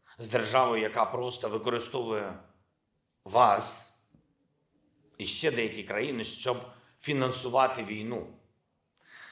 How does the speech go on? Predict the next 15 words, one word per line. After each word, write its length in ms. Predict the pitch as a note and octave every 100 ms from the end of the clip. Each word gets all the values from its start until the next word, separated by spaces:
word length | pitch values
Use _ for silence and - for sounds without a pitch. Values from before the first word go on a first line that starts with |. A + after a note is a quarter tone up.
| - -
За 180 | F#2+ B2
три 180 | D#3+
тижні 360 | D3 F3 D3+ C#3+
війни 680 | C3+ C#3 D#3+ D#3+ A2 F2 - _ _ _ _ -
за 180 | G#2+
наше 380 | B2 D3+ C#3+ A#2
життя, 560 | A2 A2 G#2+ C#3+ G2 D#2+
за 100 | G#2
нашу 300 | B2 B2+ A#2+
свободу 680 | - A#2+ A#2+ C3+ A2+ F2 - _ _
ми 120 | B2
переконались 800 | B2+ B2 A#2+ A#2 B2+ B2 A#2 -
у 60 | A2
тому, 320 | D3+ C3+ G#2+
що 480 | - - A#2 G2